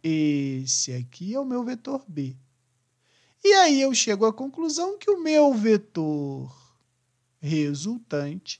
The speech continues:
é aquele ali. D um também em módulo, porque ele quer o módulo, beleza? Mas note o seguinte: as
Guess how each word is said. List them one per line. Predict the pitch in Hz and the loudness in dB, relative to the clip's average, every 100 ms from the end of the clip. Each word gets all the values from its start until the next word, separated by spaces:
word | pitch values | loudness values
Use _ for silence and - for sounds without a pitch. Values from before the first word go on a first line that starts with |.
| _ - | _ -2
é | 214 | 0
aquele | 202 220 277 | 0 -2 -4
ali. | 262 180 - _ _ _ _ | -4 -4 -8 _ _ _ _
D | 208 349 | 4 6
um | 359 294 349 392 - | 8 6 2 -4 0
também | 311 262 285 392 453 _ - | 2 4 2 2 -4 _ 0
em | 302 415 508 494 _ - | 4 4 0 -6 _ -4
módulo, | 208 208 277 311 233 180 147 | 2 6 8 8 4 -2 -4
porque | 165 127 156 | -10 -12 -12
ele | 151 | -12
quer | 131 123 | -14 -16
o | 147 | -16
módulo, | 262 349 156 131 151 _ _ _ _ | -14 -12 -12 -12 -18 _ _ _ _
beleza? | 131 123 147 240 269 - _ _ _ | -10 -4 2 2 2 -8 _ _ _
Mas | 220 247 | 2 4
note | 262 285 294 | 4 4 4
o | 330 | 2
seguinte: | - 339 247 240 240 - - _ _ _ _ | 2 0 -2 -2 -2 -4 -8 _ _ _ _
as | - 233 247 226 202 - | 6 8 8 6 4 0